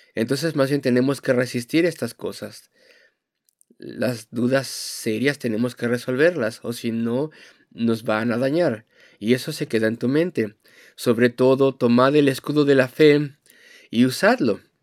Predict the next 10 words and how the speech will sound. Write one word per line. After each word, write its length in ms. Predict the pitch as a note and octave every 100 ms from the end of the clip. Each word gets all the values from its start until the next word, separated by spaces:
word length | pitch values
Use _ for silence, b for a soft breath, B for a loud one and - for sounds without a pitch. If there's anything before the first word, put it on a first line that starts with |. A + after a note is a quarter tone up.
| _ _ _ _ _ _ _ -
para 240 | B2 A#2+
poder 420 | A#2+ A#2+ B2 C3+ -
apagar 680 | B2+ A#2 A2 D3+ A#2+ A#2+ A#2+ _ b b b b b b -
todos 240 | C3+ C#3
los 140 | C3 A#2+
dardos 320 | B2 B2+ A#2+
de 100 | B2+
fuego 380 | - B2+ B2 A2+
del 160 | A2
maligno. 500 | G#2+ G#2 G2 F#2 F#2+